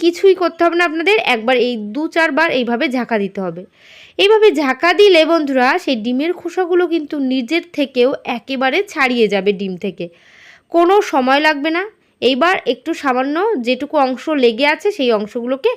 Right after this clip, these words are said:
হাতের সাহায্যে একটু ছাড়িয়ে নিতে হবে। গরম ডিমের একটু একটু করে যদি খোসা ছাড়াতে হতো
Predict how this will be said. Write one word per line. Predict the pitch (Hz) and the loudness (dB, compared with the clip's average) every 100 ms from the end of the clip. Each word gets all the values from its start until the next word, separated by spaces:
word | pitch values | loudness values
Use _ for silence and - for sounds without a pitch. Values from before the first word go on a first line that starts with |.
| - - - - | -6 -20 -20 -4
হাতের | 247 359 349 | -2 -2 -2
সাহায্যে | 359 359 330 | 0 0 0
একটু | 339 403 453 | 0 0 0
ছাড়িয়ে | 311 247 233 | 0 0 0
নিতে | 202 175 | -2 -4
হবে। | 190 165 165 - _ _ - | -6 -6 -8 -16 _ _ -4
গরম | 208 254 320 359 | 2 4 4 4
ডিমের | 277 277 254 240 311 - | 2 2 4 4 2 -4
একটু | 269 - 359 | -6 -4 -4
একটু | 359 370 | -2 -2
করে | 359 339 | 0 0
যদি | 320 330 | -2 -4
খোসা | - 240 311 | -6 -6 -4
ছাড়াতে | 294 269 269 | 0 -2 0
হতো | 226 254 | -2 -2